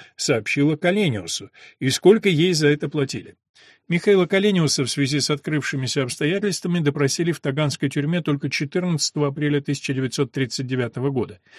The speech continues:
Несчастный экономист упорно отрицал причастность к шпионажу и признал лишь, что имел с Быстролетовым поверхностную служебную связь.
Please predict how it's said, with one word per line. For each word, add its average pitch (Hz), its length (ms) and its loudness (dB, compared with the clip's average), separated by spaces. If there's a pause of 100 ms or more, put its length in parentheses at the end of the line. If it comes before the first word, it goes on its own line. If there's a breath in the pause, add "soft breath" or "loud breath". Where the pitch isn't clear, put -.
(280 loud breath)
Несчастный 165 520 2
экономист 170 480 0
упорно 170 400 2
отрицал 170 520 0
причастность 131 720 -4
к - 60 -12
шпионажу 165 720 0 (260 loud breath)
и 208 140 2
признал 190 480 2
лишь, 180 140 0
что 160 260 2
имел 180 340 2
с 123 80 -4
Быстролетовым 156 920 0
поверхностную 165 800 2
служебную 139 520 0
связь. - 360 -6